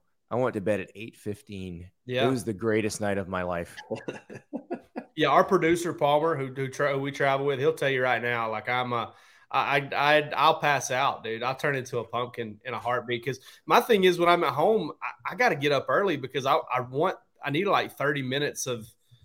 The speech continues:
Speaker 2: like, time to myself to make
Speaker 1: You
Speaker 2: a
Speaker 1: little
Speaker 2: cup
Speaker 1: me
Speaker 2: of
Speaker 1: time.
Speaker 2: coffee and move
Speaker 1: Yeah.
Speaker 2: around before, before they get going. If I wake up the same time they do, it's chaos.
Speaker 1: See, that's what my wife does. I'm the
Speaker 2: Yeah.
Speaker 1: one who, who comes out like, "Hey, what's going on? Okay, is it time to go? Let's go. Let's go."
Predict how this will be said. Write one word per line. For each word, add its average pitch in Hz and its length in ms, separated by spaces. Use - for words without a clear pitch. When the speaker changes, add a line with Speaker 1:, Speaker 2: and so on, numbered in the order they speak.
Speaker 2:
like, 123 220
time 160 240
to 147 80
myself 135 480
to 127 60
make 135 160
Speaker 1:
You 254 40
Speaker 2:
a 269 40
Speaker 1:
little 202 120
Speaker 2:
cup - 60
Speaker 1:
me 220 80
Speaker 2:
of - 100
Speaker 1:
time. 160 220
Speaker 2:
coffee 95 260
and 120 80
move 147 140
Speaker 1:
Yeah. 160 220
Speaker 2:
around 160 140
before, 143 440
before 156 280
they 170 180
get 160 220
going. 139 180
If 131 100
I 180 80
wake 202 240
up 151 120
the 139 80
same 151 240
time 139 240
they 156 160
do, 127 260
it's 151 220
chaos. - 720
Speaker 1:
See, - 80
that's 175 240
what 175 140
my 143 120
wife 131 400
does. 90 400
I'm 160 220
the 165 60
Speaker 2:
Yeah. 151 60
Speaker 1:
one 147 200
who, 135 260
who 127 160
comes 135 300
out 120 80
like, 107 160
"Hey, 120 360
what's 123 280
going 135 320
on? 143 180
Okay, 123 340
is 113 100
it 113 80
time 127 240
to 127 60
go? 131 300
Let's 117 120
go. 101 500
Let's 120 160
go." 107 300